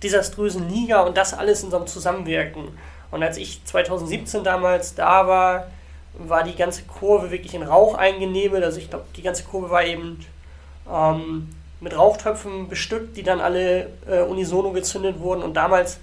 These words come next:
hingen auch noch alle Zaunfahnen, also die, die Beta Pegli Ultras, die Da Padre in Filio Zaunfahne, die hängen ja heute gar nicht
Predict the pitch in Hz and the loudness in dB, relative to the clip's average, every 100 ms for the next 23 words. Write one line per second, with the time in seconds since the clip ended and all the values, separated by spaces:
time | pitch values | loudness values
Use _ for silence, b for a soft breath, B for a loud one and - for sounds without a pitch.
0 | b b b - 190 196 - 180 180 180 | b b b -8 -6 -4 0 0 4 4
1 | 180 - - - - - - - 175 196 | 4 2 -12 -18 -20 -20 -20 0 2 4
2 | 202 - 185 196 185 - 190 196 190 165 | 2 -2 0 0 -2 0 2 2 0 -6
3 | 160 170 170 165 - - 160 175 175 - | -8 -10 -10 -10 -14 -12 -4 -2 -2 -2
4 | 175 175 180 214 214 - 196 196 185 - | -4 -4 4 4 4 0 2 4 4 0
5 | 180 160 170 - 175 175 180 175 - 196 | -4 -8 -10 -6 -6 -6 -6 -10 -8 -6
6 | 196 185 180 - B B B - - 170 | -2 0 -2 -6 B B B -16 -4 -2
7 | 180 - 170 165 160 156 214 208 196 175 | -2 -2 -2 -2 -6 -6 0 2 4 4
8 | 190 180 170 170 | 2 2 2 2